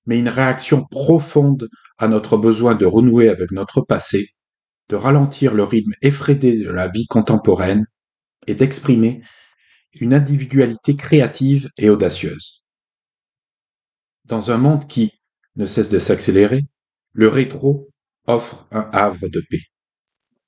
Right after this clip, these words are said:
Vous, avez-vous un moment du passé qui vous fait du bien ? Merci de m'avoir écouté jusqu'à la fin pour cet épisode du Petit Écotier, le podcast sur la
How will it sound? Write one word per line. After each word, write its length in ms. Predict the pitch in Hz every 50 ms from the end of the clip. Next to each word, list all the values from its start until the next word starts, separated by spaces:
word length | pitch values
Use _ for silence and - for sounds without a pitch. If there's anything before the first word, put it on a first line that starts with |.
| _ _ _ - 127 127
Vous, 320 | 139 147 151 147 147 - _ _ _ _ _ _ _ _ _ _ _ _ _ _ -
avez-vous 400 | - 117 113 131 120 120 131 139
un 60 | 135
moment 260 | 127 135 131 135 131 123
du 120 | 117 113
passé 400 | - 123 117 - - 196 220 208
qui 100 | - 147
vous 120 | 123 123
fait 160 | 117 - 143 123
du 100 | 120 123
bien ? 200 | 127 165 196 214 - _ _ _ _ _ _ _ _ _ _ _ _ _ _ _ _ _ _ _ _ _ _ _ _ _ _ _ _ _ _ _ _ _ _ _ _ -
Merci 420 | 90 101 120 139 139 - - 165
de 100 | 151 139
m'avoir 360 | 120 113 113 110 104 110 107 107
écouté 340 | 107 - - 107 - 117
jusqu'à 300 | 107 104 107 - - 104
la 100 | 98 92
fin 220 | - - - 131 143
pour 200 | 139 - - -
cet 220 | - 107 - -
épisode 380 | 123 107 - 110 110 123 117 104
du 140 | 85 80 80
Petit 320 | - - 120 - - 147 -
Écotier, 540 | 139 - - 104 104 - - 117 135 143 - _ _ _ _ _ _ -
le 100 | - -
podcast 460 | - 101 101 101 - - 120 131 135
sur 160 | - - 95
la 140 | 95 101 104